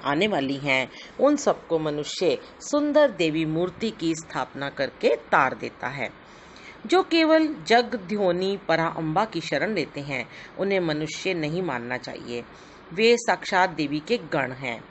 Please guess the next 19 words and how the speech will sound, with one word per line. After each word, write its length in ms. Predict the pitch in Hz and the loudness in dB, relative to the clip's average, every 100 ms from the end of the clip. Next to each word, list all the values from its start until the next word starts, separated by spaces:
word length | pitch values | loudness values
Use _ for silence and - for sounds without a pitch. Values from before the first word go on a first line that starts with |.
| - - - - - - - - - | -20 -20 -20 -20 -20 -20 -20 -20 -6
जो 180 | 175 277 | 2 4
चलते 380 | 277 190 156 202 | 4 2 2 0
फिरते, 380 | 202 165 185 | 0 0 0
सोते 340 | 190 185 - 180 | 0 -2 -2 -2
जागते 480 | 156 147 143 - 180 | 4 4 4 0 -2
अथवा 220 | - 220 | 0 -4
खड़े 300 | 220 180 185 | 0 2 2
होते 300 | 202 170 156 | 0 -4 -6
समय 380 | 160 143 139 131 - - - | -6 -6 -6 -8 -14 -16 -2
उमा 360 | 262 247 127 - - - - - - | 2 2 2 -4 -18 -20 -20 -20 -4
इस 100 | 269 220 | -2 2
दो 120 | 220 226 | 4 4
अक्षर 300 | 220 - 208 | 2 -4 -4
के 180 | - | -2
नाम 320 | 170 156 165 170 | -2 0 -2 -2
का 180 | 165 - | -6 -6
उच्चारण 460 | 160 - 156 127 143 | -12 -2 0 0 -2
करते 340 | 147 139 - | -6 -8 -4
हैं, 260 | 214 180 120 | -2 -2 -4